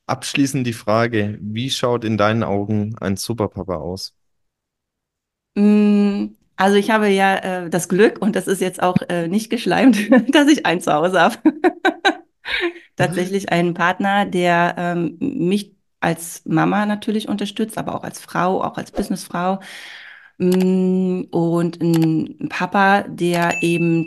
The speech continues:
Speaker 2: ähm, auch seine eigenen beruflichen, ähm, Ambitionen dem anpasst, wie das Leben gerade läuft, ne? Also, dass er nicht irgendwie sagt, okay, ich, also, tut mir leid, aber ich, ich, ich,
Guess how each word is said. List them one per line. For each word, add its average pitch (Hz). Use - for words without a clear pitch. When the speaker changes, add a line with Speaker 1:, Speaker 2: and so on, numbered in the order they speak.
Speaker 2:
ähm, 160
auch 170
seine 170
eigenen 214
beruflichen, 190
ähm, 170
Ambitionen 185
dem 170
anpasst, 202
wie 196
das 196
Leben 196
gerade 180
läuft, -
ne? 220
Also, 170
dass 175
er 170
nicht 180
irgendwie 175
sagt, 175
okay, 165
ich, -
also, 156
tut 175
mir 185
leid, 196
aber 165
ich, -
ich, -
ich, 180